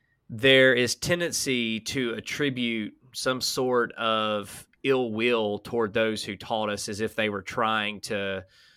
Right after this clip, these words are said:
you know, almost just dupe us into, to seeing things a certain way and, you know, "Ha ha, they got us."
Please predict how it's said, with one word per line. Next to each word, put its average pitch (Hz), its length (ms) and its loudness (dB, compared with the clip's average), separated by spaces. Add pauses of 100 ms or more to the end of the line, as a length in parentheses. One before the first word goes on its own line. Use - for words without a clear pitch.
(720)
you 117 120 -10
know, 113 220 -14 (420)
almost 127 540 0
just 104 320 -6
dupe 127 200 2
us 123 160 -2
into, 113 400 -2
to 123 180 -4
seeing 123 420 0
things 113 320 -4
a 101 60 -8
certain 110 400 -4
way 104 420 0
and, 101 80 -8
you 107 80 -6
know, 101 160 -6
"Ha 131 180 4
ha, 120 200 4
they 110 160 -2
got 113 320 4
us." - 280 -6